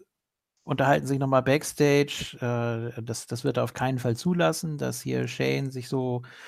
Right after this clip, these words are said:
austobt und jetzt auch noch androht, hier Austin den Titel abzunehmen. Und das, das kann er nicht verantworten, deshalb zieht er das tatsächlich durch. Und die Stooges haben sich ja auch immer so Sorgen um ihn gemacht und, äh, sind ja auch immer für ihn eingesprungen.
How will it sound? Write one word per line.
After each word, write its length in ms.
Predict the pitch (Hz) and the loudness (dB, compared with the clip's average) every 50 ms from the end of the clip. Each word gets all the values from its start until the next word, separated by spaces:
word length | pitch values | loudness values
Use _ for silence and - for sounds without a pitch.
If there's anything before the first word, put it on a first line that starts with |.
| - - - - - - | -18 -18 -18 -16 -8 -2
austobt 600 | 123 131 170 165 - - - 156 151 151 147 - | 4 6 6 6 4 2 2 4 4 4 4 2
und 100 | 143 123 | 0 2
jetzt 160 | 123 120 120 135 | 2 2 0 0
auch 100 | 127 127 | -2 0
noch 220 | 131 123 117 - | 0 -2 -2 -4
androht, 520 | - 127 127 139 127 127 120 123 127 120 | -4 -2 -2 -2 -2 0 0 0 0 0
hier 140 | - 127 113 110 | 0 -2 0 0
Austin 320 | 110 120 120 - 120 110 | 0 -2 -2 -4 -4 -4
den 120 | 107 107 | -4 -4
Titel 300 | 101 - 160 - - 147 | -2 -2 -2 -2 -2 -2
abzunehmen. 720 | 143 135 139 - - - 135 123 123 120 123 127 127 127 | -2 -2 -4 -4 -4 -4 -2 0 2 2 2 2 0 -2
Und 260 | 123 120 113 113 110 - | -4 -6 -6 -6 -6 -8
das, 200 | 104 - - - | -10 -12 -12 -18
das 180 | - - - - | -20 -20 -16 -8
kann 160 | - 123 120 | -6 -2 -2
er 80 | 110 113 | 0 -2
nicht 140 | 113 - - | -2 -4 -4
verantworten, 640 | 123 - 123 131 135 - 131 127 120 123 - 117 | -6 -4 -4 -4 -4 -2 0 0 0 0 0 -4
deshalb 280 | 107 104 - - 104 - _ _ _ _ _ | -4 -4 -6 -6 -8 -10 _ _ _ _ _
zieht 220 | - - - 107 - | -14 -8 -8 -6 -6
er 80 | 92 | -4
das 140 | 95 95 - | -6 -6 -8
tatsächlich 520 | - - 104 - - 104 101 - 120 120 - | -8 -12 -12 -12 -12 -12 -8 -6 -6 -6 -6
durch. 300 | - 98 87 85 104 - | -8 -10 -8 -10 -10 -10
Und 120 | 107 101 104 | -10 -10 -10
die 60 | 101 | -10
Stooges 440 | - - 120 113 107 - 110 - - | -8 -4 -4 -2 -2 -2 -4 -4 -2
haben 120 | 113 107 | -4 -4
sich 140 | 107 107 107 | -4 -4 -4
ja 80 | 104 98 | -6 -6
auch 60 | 104 | -4
immer 180 | 107 107 104 101 | -6 -6 -6 -6
so 160 | 104 101 98 | -6 -8 -8
Sorgen 340 | 101 107 104 107 110 113 113 | -6 -4 -4 -4 -2 -2 -4
um 120 | 104 107 104 | -6 -6 -8
ihn 100 | 107 104 | -8 -8
gemacht 340 | 107 107 104 101 101 - _ _ _ - - - - - - - - - - - - - - - _ _ _ _ _ _ | -8 -8 -8 -8 -10 -12 _ _ _ -20 -20 -20 -18 -18 -16 -16 -16 -18 -18 -20 -20 -20 -20 -20 _ _ _ _ _ _
und, 420 | - 147 113 110 110 107 104 - - | -4 -2 -2 0 0 -2 -4 -6 -6
äh, 200 | - 110 110 104 | -4 -4 -2 0
sind 180 | 113 113 - | -2 -2 -2
ja 80 | 120 113 | -2 -4
auch 80 | 98 | -4
immer 400 | 123 123 120 113 107 107 104 101 - - - - - - - - - - - - - - | -2 -2 0 0 0 0 -2 -4 -6 -8 -10 -10 -12 -14 -16 -18 -20 -20 -20 -20 -20 -20
für 180 | - - - 123 | -14 -6 -2 -2
ihn 100 | 117 120 | -2 0
eingesprungen. 760 | 113 107 110 107 101 98 - - _ - 98 92 87 87 - | -2 -2 -4 -4 -4 -6 -10 -12 _ -10 -10 -10 -10 -14 -20